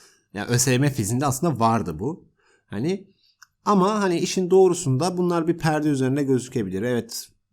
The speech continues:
gelişen teknolojiyle beraber bunu görebiliyoruz ama hani odak noktasından oluşan görüntüler bir perde üzerine düşürürse gözle görülebiliyor.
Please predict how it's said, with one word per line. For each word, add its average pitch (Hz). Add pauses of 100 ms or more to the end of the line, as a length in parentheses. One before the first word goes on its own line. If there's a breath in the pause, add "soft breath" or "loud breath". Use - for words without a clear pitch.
(240)
gelişen 131 (300)
teknolojiyle 139
beraber 120
bunu 127
görebiliyoruz 113
ama 139 (340 soft breath)
hani 127 (380)
odak 190
noktasından 165
oluşan 160
görüntüler 120
bir 185
perde 165
üzerine 127
düşürürse 160
gözle 160
görülebiliyor. 131